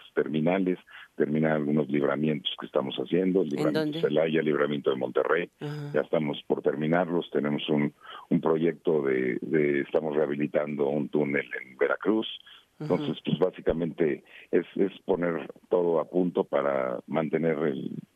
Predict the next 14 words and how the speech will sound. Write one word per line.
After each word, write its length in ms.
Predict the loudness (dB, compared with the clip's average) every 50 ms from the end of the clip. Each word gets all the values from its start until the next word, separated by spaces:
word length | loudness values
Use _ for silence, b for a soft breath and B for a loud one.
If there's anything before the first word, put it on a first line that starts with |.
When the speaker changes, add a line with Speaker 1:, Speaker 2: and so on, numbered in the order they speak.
| _ _ -8 -8 0 2
Speaker 1:
nivel 320 | 4 4 4 4 2 0
de 100 | 0 -2 0
servicio 580 | 0 0 0 0 0 0 0 2 2 2 2
y 60 | 2 0
poder 420 | _ 0 0 2 2 2 0 0 -4
enfrentar, 440 | -6 -2 0 0 0 2 0 0 0
pues, 120 | -2 -4 -4
los 140 | -4 -4 -2
crecimientos 580 | -4 -4 -4 0 0 2 2 2 0 -2 -6 -2
que 80 | 0 2
vemos 280 | 2 2 0 -2 -6 -10 -6
que 120 | -6 -6 -2
puede 260 | _ 0 2 2 0
haber. 160 | 0 -2 -6